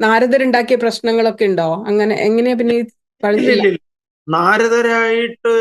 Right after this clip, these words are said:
Speaker 2: ഒരു പ്രശ്നം ഉണ്ടാക്കിയിട്ടില്ല. അതുകൊണ്ടാണ് നാരദർക്ക്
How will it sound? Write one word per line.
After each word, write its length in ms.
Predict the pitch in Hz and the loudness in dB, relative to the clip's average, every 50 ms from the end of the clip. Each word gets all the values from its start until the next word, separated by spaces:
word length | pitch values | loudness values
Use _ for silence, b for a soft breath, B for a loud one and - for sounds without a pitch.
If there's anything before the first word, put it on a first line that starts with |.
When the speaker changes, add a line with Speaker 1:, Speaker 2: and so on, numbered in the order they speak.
| 220 220 208 | 0 -2 -4
Speaker 2:
ഒരു 300 | 170 170 202 190 196 214 | -4 -4 -2 -2 -2 -2
പ്രശ്നം 320 | 214 208 208 - 208 202 | -4 -6 -6 -6 -4 -4
ഉണ്ടാക്കിയിട്ടില്ല. 580 | 190 170 175 165 151 151 151 - - - - _ | -4 -2 -4 -4 -4 -6 -10 -12 -14 -20 -20 _
അതുകൊണ്ടാണ് 680 | _ _ - 165 196 214 220 226 208 214 220 226 214 | _ _ -2 -2 0 0 2 2 2 2 0 0 -2
നാരദർക്ക് 840 | 190 170 170 175 180 185 185 190 190 190 - - 196 196 196 196 196 | -2 -2 -2 -2 -2 -2 -2 -2 -4 -4 -4 -2 -2 0 0 -2 -4